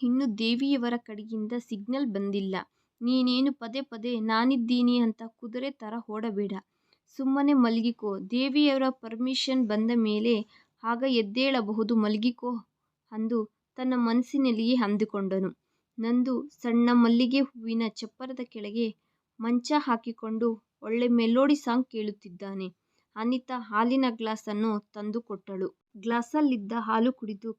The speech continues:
ಖಾಲಿ ಗ್ಲಾಸನ್ನು ಕೊಟ್ಟು ಮತ್ತೆ ಸಾಂಗ್ ಕೇಳುತ್ತಿದ್ದಾನೆ. ಅನಿತಾ ಹೋಗದೆ ಅಲ್ಲೇ ನಿಂತುಕೊಂಡಿದ್ದಾಳೆ. "ನಂದು, ಏನಾದ್ರೂ ಮಾತನಾಡಬೇಕಾ?" ಎಂದನು.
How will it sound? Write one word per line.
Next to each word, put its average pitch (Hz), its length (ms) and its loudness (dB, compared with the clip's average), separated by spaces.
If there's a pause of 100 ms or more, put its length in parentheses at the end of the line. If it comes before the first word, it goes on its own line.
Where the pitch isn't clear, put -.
ಖಾಲಿ 233 360 -2
ಗ್ಲಾಸನ್ನು 214 680 -2
ಕೊಟ್ಟು 214 380 -12 (460)
ಮತ್ತೆ 240 280 -8
ಸಾಂಗ್ 254 360 0
ಕೇಳುತ್ತಿದ್ದಾನೆ. 202 800 -8 (340)
ಅನಿತಾ 247 380 -4
ಹೋಗದೆ 233 520 -2
ಅಲ್ಲೇ 220 340 -2
ನಿಂತುಕೊಂಡಿದ್ದಾಳೆ. 208 960 0 (460)
"ನಂದು, 254 400 4
ಏನಾದ್ರೂ 285 460 2
ಮಾತನಾಡಬೇಕಾ?" 240 1200 -2
ಎಂದನು. 202 400 -2